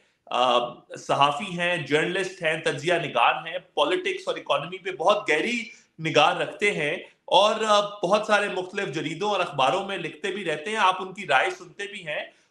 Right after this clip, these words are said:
और आज उसी से हम, अ, मुस्तफीद होंगे। आने वाले दिनों में भी कोशिश करेंगे कि रजा साहब हमें, अ, ज्वाइन करते रहें। पहले उनको welcome करते हैं। अस्सलाम वालेकुम sir।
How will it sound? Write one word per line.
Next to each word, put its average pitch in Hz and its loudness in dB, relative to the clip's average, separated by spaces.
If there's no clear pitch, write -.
और 175 6
आज 214 6
उसी 240 -6
से 247 0
हम, 208 0
अ, 175 2
मुस्तफीद 190 -6
होंगे। 185 -4
आने 214 2
वाले 233 0
दिनों 196 -2
में 262 2
भी 254 -6
कोशिश 190 -8
करेंगे 175 -4
कि 170 -10
रजा 143 0
साहब 165 -2
हमें, 160 -6
अ, 139 4
ज्वाइन 156 2
करते 151 0
रहें। 185 0
पहले 208 2
उनको 214 0
welcome 180 2
करते 165 0
हैं। 143 -4
अस्सलाम 165 2
वालेकुम 160 -6
sir। 147 -2